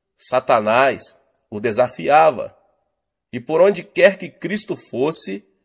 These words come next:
ele expulsava demônios. Em certa ocasião, ele disse a Pedro: "Para trás de mim, Satanás." Mais tarde, o diabo haveria de entrar no coração de Judas Iscariotes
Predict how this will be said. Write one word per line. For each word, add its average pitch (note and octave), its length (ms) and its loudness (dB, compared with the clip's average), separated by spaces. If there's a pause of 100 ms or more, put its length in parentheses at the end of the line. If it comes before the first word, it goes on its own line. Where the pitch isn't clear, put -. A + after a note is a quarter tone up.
(200)
ele G#3 260 2
expulsava D3+ 680 2
demônios. G2 760 -6 (640)
Em G#3+ 100 -2
certa B3 340 2
ocasião, B2+ 680 2
ele B2+ 140 -4
disse A#2+ 400 -2
a C3 80 -4
Pedro: B2+ 560 -8 (640)
"Para A#2 180 2
trás C#3+ 340 2
de D#3 140 -8
mim, E3 360 -4
Satanás." F2+ 760 -6 (840)
Mais C3 240 2
tarde, D3 320 2
o C#3 60 -6
diabo A#2+ 600 2 (320)
haveria C3 460 0
de E3 160 -2
entrar D#3 420 0
no F#3+ 100 -4
coração F3 480 2
de G3+ 140 -6
Judas G#3+ 360 -6
Iscariotes G#3 760 2